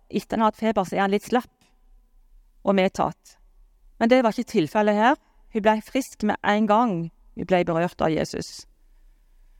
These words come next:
Og tjente dem. Hun var øyeblikkelig i stand til å tjene, og dette er et viktig poeng. Helbredelse og Jesu nærmere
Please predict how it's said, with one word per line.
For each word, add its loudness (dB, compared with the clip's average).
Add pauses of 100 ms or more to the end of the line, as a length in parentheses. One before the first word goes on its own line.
(800)
Og 4
tjente -2
dem. -2 (800)
Hun -2
var 6
øyeblikkelig 0
i -2
stand 2
til -2
å -10
tjene, 2 (580)
og -4
dette 2
er 0
et -4
viktig -4
poeng. 0 (1300)
Helbredelse 0
og 2
Jesu 0
nærmere 2